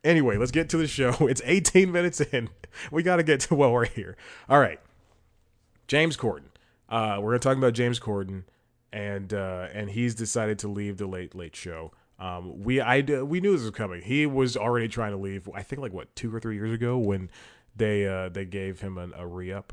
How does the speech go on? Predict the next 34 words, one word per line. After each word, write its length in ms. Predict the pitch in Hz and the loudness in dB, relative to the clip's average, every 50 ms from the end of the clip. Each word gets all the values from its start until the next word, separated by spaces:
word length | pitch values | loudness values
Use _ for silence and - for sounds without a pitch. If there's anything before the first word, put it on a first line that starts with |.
| - _ - | -20 _ -14
or, 380 | 90 90 90 95 92 92 90 71 | -12 -10 -10 -10 -10 -10 -10 -10
or 220 | 87 90 87 82 | -10 -12 -12 -12
he 220 | 80 90 90 82 - - | -12 -12 -12 -12 -14 -16
earned 220 | - - 82 82 | -18 -20 -18 -18
a 40 | 82 | -16
re-up. 280 | 82 82 85 87 - - - - - - _ _ - | -14 -14 -14 -16 -18 -20 -20 -20 -20 -20 _ _ 0
Anyway, 560 | 139 160 165 151 131 123 113 110 107 104 - - _ - | 2 4 4 6 6 6 6 6 4 2 -2 -6 _ -4
um, 540 | 113 117 117 113 110 104 104 98 95 87 - _ _ _ _ _ _ _ - - - _ _ _ _ _ _ _ - | 0 0 2 2 0 -2 -4 -6 -12 -14 -16 _ _ _ _ _ _ _ -16 -16 -16 _ _ _ _ _ _ _ 2
Corden's 380 | - 147 165 170 170 170 143 | 6 6 6 6 6 2 0
leaving 180 | 139 135 127 123 | 2 2 2 2
the 80 | 120 113 | 0 0
Late 180 | 110 107 98 | 0 0 -2
Late 200 | 98 104 101 101 | -2 -6 -6 -6
Show, 600 | - - - 113 104 98 95 95 95 95 95 90 - | -8 -6 -4 -4 -2 -2 -2 -4 -4 -6 -6 -8 -10
and 580 | - 107 107 104 101 98 95 95 90 87 - - - - | -10 -8 -6 -6 -6 -6 -8 -8 -12 -14 -16 -16 -14 -10
C 280 | - - - - 151 | -6 -4 -4 -2 -2
B 200 | 151 143 139 143 | -2 -2 -2 0
S 240 | 139 135 127 - - | 0 0 -2 -4 -4
has 120 | 117 101 - | -6 -6 -6
said, 380 | - - 120 107 101 98 95 | -4 -4 -2 -2 -2 -4 -6
this 120 | 92 104 - | -6 -8 -6
comes 220 | - - 117 107 | -4 -4 -4 -6
from 120 | - 107 95 | -6 -6 -4
Peter 260 | - 110 117 117 104 | -4 -2 -2 -2 -2
White, 180 | 101 98 92 | -4 -4 -6
this 140 | 92 98 92 | -8 -10 -10
is 60 | 107 | -12
the 100 | 95 90 | -12 -10
only 200 | 90 104 101 101 | -10 -10 -8 -8
story 300 | 95 - - 101 92 85 | -8 -8 -8 -10 -10 -10
in 60 | 80 78 | -12 -14
the 80 | 80 | -16
entire 240 | 80 - 92 85 80 | -16 -14 -14 -14 -14
episode. 380 | - - - - - - - | -14 -16 -14 -14 -14 -14 -16